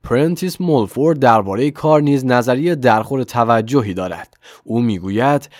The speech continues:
«برای موفقیت در هر کاری، هنر یا تجارت یا هر حرفه‌ای، باید مدام آن را چون هدفی در برابر چشم خود ثابت نگاه دارید.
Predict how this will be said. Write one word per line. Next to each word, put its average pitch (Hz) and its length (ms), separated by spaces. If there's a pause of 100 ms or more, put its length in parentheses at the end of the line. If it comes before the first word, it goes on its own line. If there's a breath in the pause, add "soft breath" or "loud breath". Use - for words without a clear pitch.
(120)
«برای 113 280
موفقیت 139 720
در 113 180
هر 131 260
کاری، 131 380 (200 loud breath)
هنر 175 360
یا 170 140
تجارت 143 440
یا 131 80
هر 151 240
حرفه‌ای، 143 680 (260 loud breath)
باید 131 280
مدام 147 500
آن 151 220
را 156 100
چون 156 260
هدفی 147 360
در 131 180
برابر 117 420
چشم 139 360
خود 139 220
ثابت 131 460
نگاه 113 400
دارید. 98 420